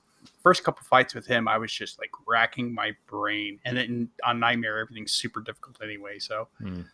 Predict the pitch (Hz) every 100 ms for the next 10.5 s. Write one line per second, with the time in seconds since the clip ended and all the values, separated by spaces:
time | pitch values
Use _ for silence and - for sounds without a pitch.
0 | _ 139 135 143 143 143 _ 165 180 175
1 | 147 147 147 147 _ _ _ _ _ 165
2 | 156 - 131 127 117 123 113 113 139 127
3 | 117 117 110 110 110 - 120 123 127 123
4 | 120 110 104 104 - _ _ _ _ _
5 | 131 120 110 113 - 143 120 117 127 117
6 | 104 110 123 131 135 131 135 135 - _
7 | - _ - 123 107 113 135 _ _ _
8 | _ _ _ - - _ - _ _ _
9 | - 160 220 202 180 202 - - 170 190
10 | 139 135 120 120 101